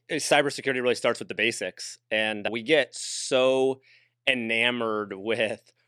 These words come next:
what's the new fancy product and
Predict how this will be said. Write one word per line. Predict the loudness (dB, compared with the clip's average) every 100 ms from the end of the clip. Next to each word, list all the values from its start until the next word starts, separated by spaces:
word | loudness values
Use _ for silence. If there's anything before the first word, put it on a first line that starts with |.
| _
what's | -4 2 2 0
the | -4 -2
new | -2 -2 0 -2
fancy | -2 0 0 0 -4 -8
product | -4 0 2 2 2 2 -2 -4
and | -4 -2 -6